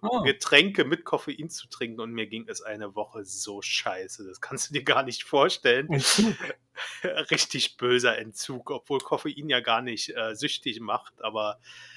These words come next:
Speaker 2: der Körper gewöhnt sich halt dran und boah, ey,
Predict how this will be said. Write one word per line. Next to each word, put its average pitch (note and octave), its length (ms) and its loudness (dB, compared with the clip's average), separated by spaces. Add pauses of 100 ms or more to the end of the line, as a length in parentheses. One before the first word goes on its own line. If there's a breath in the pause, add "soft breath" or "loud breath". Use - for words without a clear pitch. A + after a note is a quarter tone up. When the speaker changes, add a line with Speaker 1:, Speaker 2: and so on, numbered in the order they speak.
(480 loud breath)
Speaker 2:
der B2+ 220 2
Körper C#3 400 6
gewöhnt D3 320 0
sich - 220 -6
halt G#2 200 -2
dran G2+ 400 -8
und G2+ 280 -16 (180)
boah, A2 580 6 (520 loud breath)
ey, A#2+ 300 -2